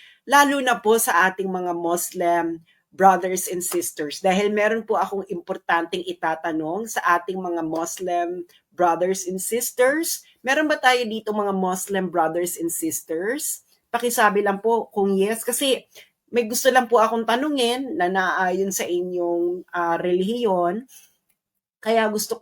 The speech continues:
ko talaga na, um, malaman ang sagot. So, meron po ba tayo ditong Muslim brothers and sisters? Meron po ba di tayo ditong Muslim brothers and sisters?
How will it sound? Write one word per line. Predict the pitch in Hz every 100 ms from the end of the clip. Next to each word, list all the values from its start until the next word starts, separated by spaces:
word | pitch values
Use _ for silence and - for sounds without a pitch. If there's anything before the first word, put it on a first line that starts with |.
| -
ko | 208 208 208
talaga | 196 190 160 165 160 156 156 _ _ _
na, | 196 196 185 180 190 240 - _ _ _ _ -
um, | 202 196 190 185 185 - _ _ _
malaman | 208 220 214 190 175 180 196 185
ang | 180
sagot. | - 156 156 156 - -
So, | 226
meron | 254 269
po | 269 254
ba |
tayo | 262 247 240
ditong | 214 220 214 220
Muslim | 208 208 - 208 190
brothers | 190 185 190 196 -
and | 180
sisters? | 180 190 175 - 175 175 202 247 - - _ _ _ _ _
Meron | 233 254
po | 247
ba | 233
di | 190 214 208
tayo | 202 196
ditong | 190 190 190
Muslim | 180 175 - 185 170
brothers | 170 156 165 160
and | - 160
sisters? | - 151 139 - 151 160 202 - - -